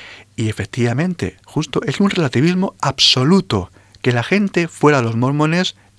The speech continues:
desconoce. Y los mormones muchas veces no saben ya ni lo que creen y si hay cosas importantes que se han cambiado, no se les ha comunicado o no se han enterado ellos.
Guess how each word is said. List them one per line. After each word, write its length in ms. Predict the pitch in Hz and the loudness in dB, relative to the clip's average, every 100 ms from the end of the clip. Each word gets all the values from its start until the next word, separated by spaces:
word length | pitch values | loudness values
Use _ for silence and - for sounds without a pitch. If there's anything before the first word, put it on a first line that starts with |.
| _ | _
desconoce. 760 | 113 107 - 117 110 - - 135 - - | -4 -2 0 0 0 -4 -10 -12 -18 -6
Y 100 | 135 | -2
los 120 | 131 | 0
mormones 420 | 139 139 165 180 165 | 0 0 2 2 0
muchas 300 | 143 139 147 | 0 -2 0
veces 180 | 147 - - | -2 -6 -4
no 160 | 139 | -2
saben 180 | 135 135 | 0 0
ya 200 | 123 143 | 2 2
ni 160 | 135 107 | 2 0
lo 160 | 101 | -2
que 120 | 107 113 | -2 2
creen 300 | 127 143 - - - | 4 4 0 -10 -4
y 100 | 131 | -4
si 180 | - 123 | 0 0
hay 120 | 123 | 0
cosas 480 | - 147 107 101 - - - | 2 2 2 0 -4 -18 -10
importantes 800 | 120 110 107 107 123 127 147 - | -4 0 0 0 0 0 0 -2
que 160 | - 107 | -4 0
se 80 | 135 | 2
han 120 | 139 | 2
cambiado, 480 | 110 117 120 139 - - _ | 0 2 2 2 0 -8 _
no 160 | 117 120 | -2 -2
se 160 | - 110 | 0 -2
les 160 | 107 | 0
ha 60 | 101 | -2
comunicado 640 | 95 98 98 190 190 117 | -2 -2 0 2 2 0
o 100 | - | -4
no 80 | 104 | -4
se 100 | 101 | -4
han 40 | 101 | -4
enterado 400 | 98 104 95 117 | -4 -4 -2 -2
ellos. 320 | 92 - | -2 -8